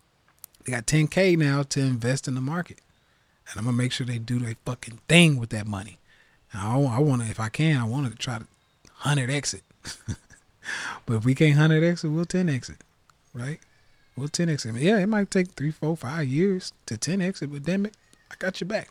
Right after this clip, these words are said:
We're gonna do what we can. So, um, of course, th-, none of that shit's promised, you know, as far as being credit worthy and all of that stuff, and even making as much money as I just said I might try to help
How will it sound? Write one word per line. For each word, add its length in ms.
We're 80
gonna 100
do 120
what 120
we 80
can. 280
So, 260
um, 400
of 160
course, 300
th-, 200
none 180
of 80
that 120
shit's 280
promised, 840
you 120
know, 100
as 120
far 200
as 120
being 240
credit 260
worthy 360
and 80
all 180
of 80
that 100
stuff, 340
and 200
even 320
making 300
as 100
much 220
money 280
as 120
I 100
just 220
said 180
I 80
might 260
try 180
to 60
help 180